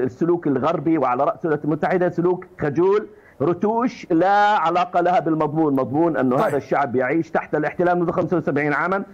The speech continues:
Speaker 1: ولم ينل حقه بالاستقلال والسيادة.
Speaker 2: طب سؤال أخير، الوقت يضغط علينا، ولكن ما توقعاتك إلى مآلات الأمور في هذا اليوم بعد اثنين وسبعين سنة،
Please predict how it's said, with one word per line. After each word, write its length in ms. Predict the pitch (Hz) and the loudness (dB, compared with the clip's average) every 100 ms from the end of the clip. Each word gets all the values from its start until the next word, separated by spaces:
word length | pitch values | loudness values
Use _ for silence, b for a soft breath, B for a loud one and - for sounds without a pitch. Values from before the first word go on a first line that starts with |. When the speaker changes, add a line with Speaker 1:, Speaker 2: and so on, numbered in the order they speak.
| B - | B -2
Speaker 1:
ولم 280 | 196 208 | 0 2
ينل 300 | 208 202 196 | 0 2 0
حقه 320 | 196 214 196 180 | 0 -4 0 0
بالاستقلال 560 | 180 180 175 180 175 | 0 -2 -4 0 2
والسيادة. 400 | 151 147 101 - - - B B | 0 -2 -6 -6 -8 -20 B B
Speaker 2:
طب 180 | 208 202 | -4 -4
سؤال 280 | - 262 269 | -2 0 0
أخير، 280 | 262 285 269 | 0 -2 0
الوقت 300 | 214 233 226 | -2 -2 -4
يضغط 280 | 196 175 156 | -4 -4 -4
علينا، 300 | 156 147 143 - 180 247 | -4 -4 -4 -8 -4 -2
ولكن 360 | 269 254 240 240 | 0 -2 0 0
ما 80 | 330 | 0
توقعاتك 920 | 320 339 339 233 277 240 - - - | -2 -4 -2 -2 -2 -4 -8 -14 -6
إلى 160 | 147 165 | -4 -2
مآلات 580 | 170 196 196 202 - | -4 -2 -2 -2 -4
الأمور 720 | 151 147 - - 185 196 240 240 | -6 -6 -6 -4 -2 0 0 -2
في 360 | - - 170 | -10 -6 -2
هذا 180 | 170 175 | -2 -4
اليوم 280 | 156 196 180 B B 170 | -4 -4 -6 B B -2
بعد 240 | 185 175 | -2 -2
اثنين 340 | 180 - 233 | -4 -2 -2
وسبعين 440 | 226 - 170 196 185 | -2 -4 -6 -4 -2
سنة، 340 | 190 208 202 | -2 -4 -6